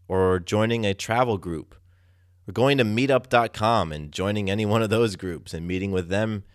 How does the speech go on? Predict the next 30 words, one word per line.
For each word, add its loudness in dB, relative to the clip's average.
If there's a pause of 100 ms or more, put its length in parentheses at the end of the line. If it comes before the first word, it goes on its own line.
(180)
regularly, -8 (800)
being 2
a 0
part 2
of 4
your, 2 (100)
the -6
P -6
T -2
A, 2
your 0
kid's -6
school, -2 (360)
or 2
some 0
other 2
sort -2
of -8
community -2
organization, -8 (680)
or 2
even 0 (160)
coaching 0
youth -2
sports -2 (480)
can -6
be -2
a -2
social -6
hobby. -8